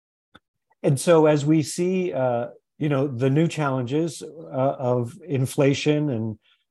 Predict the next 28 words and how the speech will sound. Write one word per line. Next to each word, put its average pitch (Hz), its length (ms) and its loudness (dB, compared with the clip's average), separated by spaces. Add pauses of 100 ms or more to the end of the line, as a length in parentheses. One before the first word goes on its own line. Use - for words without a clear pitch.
(100)
continued 139 480 -2
supply 127 400 -2
chain 135 420 -4
and, 98 300 -8
uh, 117 400 -8
whatever 160 480 6
is 131 100 2
coming 135 300 2
<laughs> - 20 2
down 123 180 0
the 123 100 -4
pike - 420 -4
this 170 280 4
year, 160 360 -2 (540)
uh, 165 140 0
tell - 280 -4
us 262 160 4
how, 160 440 2
uh, 151 60 -2
based 160 380 -2
on 143 160 -4
the 123 100 -4
report 123 460 -2
that 139 60 -6
you 127 220 -2
are 120 120 -2
getting 143 360 0
from, 117 440 -6